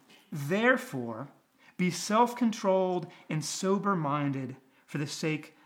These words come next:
of your prayers." As we come to this section here on prayer, uh, we see that Peter is making this connection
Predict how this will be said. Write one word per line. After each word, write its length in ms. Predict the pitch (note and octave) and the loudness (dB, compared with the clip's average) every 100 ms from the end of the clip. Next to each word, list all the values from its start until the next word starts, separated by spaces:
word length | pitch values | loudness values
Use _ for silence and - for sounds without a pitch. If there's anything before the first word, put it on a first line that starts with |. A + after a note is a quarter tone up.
| _ | _
of 140 | D#3+ C#3+ | -4 -2
your 120 | C#3+ | -4
prayers." 600 | - C3+ B2+ D3 - - - _ _ _ _ _ _ _ _ - | -2 -4 -4 -10 -16 -18 -20 _ _ _ _ _ _ _ _ 0
As 140 | D#3+ | 2
we 80 | E3+ | 2
come 240 | G3 C4 | 2 2
to 40 | C#4+ | 2
this 140 | A3 | -2
section 460 | - G#3+ G#3 G3+ E3 | 2 0 2 -2 -4
here 500 | - F#3+ F3+ E3 E3+ - - | 0 0 2 0 -4 -16 -4
on 300 | E3 D#3+ D3+ - - | 0 0 -2 -10 -18
prayer, 640 | - F3 E3+ D3+ C3 C3 - - - | -4 0 2 2 -2 -6 -12 -18 -4
uh, 100 | D#3+ - - | -4 -4 0
we 100 | E3+ | 2
see 140 | B3 | 6
that 180 | A3 - | 4 2
Peter 260 | - C#4+ G3+ | 2 6 6
is 220 | G3+ D3+ | 4 0
making 400 | E3 G3+ B3+ A#3 | 2 2 4 2
this 140 | A#3 | 2
connection 800 | - F3 E3+ F3+ - D3 C3 | -2 0 2 0 -2 -4 -4